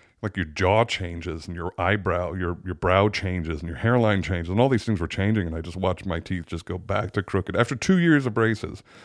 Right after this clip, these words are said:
And then it just stayed that way <laughs> for twenty-five years, and then I decided to do something.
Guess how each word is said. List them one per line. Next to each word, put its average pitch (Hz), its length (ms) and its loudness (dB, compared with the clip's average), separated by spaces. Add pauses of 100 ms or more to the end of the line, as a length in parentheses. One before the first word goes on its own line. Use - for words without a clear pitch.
(460)
And 120 140 4
then 131 80 6
it 131 80 2
just 127 220 4
stayed 117 260 8
that 90 160 8
way 87 260 4 (1080)
<laughs> - 920 -14
for 104 380 6
twenty-five 98 500 4
years, 85 240 0
and 120 160 -2
then 113 80 2
I 117 60 2
decided 110 400 0
to 110 80 -10
do 110 140 -4
something. 92 420 -12